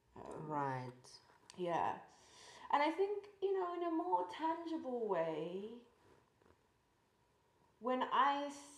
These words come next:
Speaker 1: see bodies, and this, you know, my work is,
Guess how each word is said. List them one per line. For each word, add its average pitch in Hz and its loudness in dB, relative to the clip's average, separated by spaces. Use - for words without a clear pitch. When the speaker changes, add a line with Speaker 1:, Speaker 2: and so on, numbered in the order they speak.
Speaker 1:
see 220 -6
bodies, 190 0
and 180 -4
this, 180 -6
you 190 -4
know, 175 -4
my 175 -4
work 185 -4
is, 185 -8